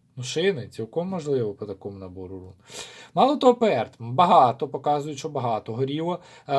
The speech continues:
але Перт це як, якась інформація. Могли якісь документи теж там палити, знаєте, під шумок. Ну, чого ні, в принципі.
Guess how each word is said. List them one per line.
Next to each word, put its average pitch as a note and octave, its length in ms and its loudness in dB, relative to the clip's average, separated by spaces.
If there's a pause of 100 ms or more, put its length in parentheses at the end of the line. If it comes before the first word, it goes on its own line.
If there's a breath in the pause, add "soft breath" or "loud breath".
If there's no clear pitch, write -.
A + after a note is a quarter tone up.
але D#3 600 8
Перт G3 360 2
це F#3 260 0
як, E3 220 2
якась D#3+ 420 0
інформація. C3+ 1040 -2 (220)
Могли B2+ 280 2
якісь C4 280 -2
документи F3 640 -2
теж C3 280 -4
там A2+ 200 -6
палити, A2 580 -6
знаєте, A2+ 540 -6
під - 180 -20
шумок. G2 600 -8 (280)
Ну, D#3 160 -10
чого E3+ 360 0
ні, B2 300 -6
в B2+ 60 -14
принципі. G2+ 680 -12